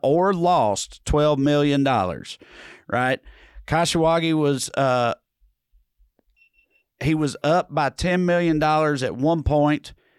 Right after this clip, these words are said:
right? So he's almost at twelve. Then his luck turned sour. He lost it all plus an additional ten million. So now he's down ten million dollars, and Trump reportedly cut him off at ten million dollars down, which pissed him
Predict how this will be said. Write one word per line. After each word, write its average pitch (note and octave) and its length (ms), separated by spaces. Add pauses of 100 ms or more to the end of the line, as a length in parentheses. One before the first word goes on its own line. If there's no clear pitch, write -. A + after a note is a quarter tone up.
(480)
right? C3+ 240
So C3+ 100
he's B2+ 140
almost D3+ 260
at A#2+ 100
twelve. D3 420 (300)
Then D3 180
his C#3+ 140
luck D3 240
turned D3 240
sour. C#3+ 480 (200)
He C#3 180
lost C#3 520
it D#3 180
all C3+ 580 (240)
plus C#3+ 280
an D#3 100
additional D3 520
ten A#2+ 300
million. A2 360
So A2 120
now C#3+ 180
he's C#3+ 200
down D3 600
ten B2+ 300
million A2+ 360
dollars, G2+ 500 (300)
and B2 200
Trump E3+ 340
reportedly C3+ 580
cut - 360
him C3 240
off C#3 320
at - 120
ten C#3 240
million C3 280
dollars B2 260
down, B2+ 300
which A#2 240
pissed - 340
him D#3 300